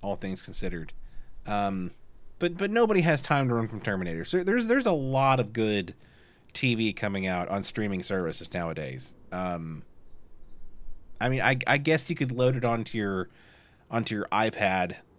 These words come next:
while you're running, uh, from the Terminators and watch it that way, but it's not a perfect plan. So, either way,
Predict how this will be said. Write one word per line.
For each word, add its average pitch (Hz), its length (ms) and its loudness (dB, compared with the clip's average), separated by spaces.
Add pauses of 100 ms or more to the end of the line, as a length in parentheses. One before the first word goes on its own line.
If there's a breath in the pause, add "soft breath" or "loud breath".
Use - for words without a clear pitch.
(140)
while 110 180 6
you're 107 180 2
running, 98 520 2 (300)
uh, 98 160 2
from 107 200 -2
the 101 60 -2
Terminators 95 520 -2
and 95 120 -2
watch 98 260 -2
it - 60 -10
that 120 200 2
way, 90 240 -2
but 110 260 -4 (2000)
it's 135 140 -2
not 196 140 4
a - 20 0
perfect 147 340 4
plan. 80 300 -2 (1700)
So, 160 340 4 (380 loud breath)
either 214 240 6
way, 101 460 4